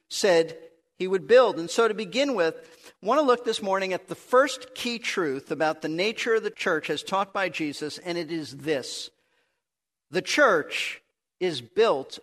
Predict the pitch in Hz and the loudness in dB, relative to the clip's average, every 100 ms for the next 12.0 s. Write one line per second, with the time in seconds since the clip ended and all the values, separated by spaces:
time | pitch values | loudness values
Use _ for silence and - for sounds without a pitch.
0 | - 151 175 165 139 - 214 202 202 208 | -10 -4 -2 -2 -2 -2 2 4 4 2
1 | 208 185 _ _ 127 143 170 170 - - | -2 -6 _ _ -10 0 4 2 0 -16
2 | _ _ - 156 139 165 156 143 135 131 | _ _ -10 -8 -6 -2 -2 -4 -6 -8
3 | - 110 - _ _ _ _ _ _ _ | -10 -12 -18 _ _ _ _ _ _ _
4 | 156 196 202 - 320 247 143 - - - | -2 -2 0 0 4 6 4 -2 -4 -4
5 | - - _ _ 196 170 131 208 240 233 | -6 -12 _ _ -2 -2 2 4 4 2
6 | 202 208 190 - - 220 226 233 233 202 | -2 0 0 -2 0 4 4 4 -2 -4
7 | - 156 160 147 - 156 - 226 220 233 | -10 2 4 4 0 -8 -2 4 6 8
8 | 247 240 - - _ - 208 180 175 170 | 6 2 -10 -18 _ 0 2 2 0 0
9 | - 147 131 _ _ _ _ _ 147 220 | -2 -6 -10 _ _ _ _ _ 0 4
10 | 247 254 240 233 208 196 - 190 180 - | 4 4 0 -2 -6 -6 -2 0 0 0
11 | 165 143 127 - 143 165 - 143 120 | 0 2 0 -6 -8 -6 -4 -4 -4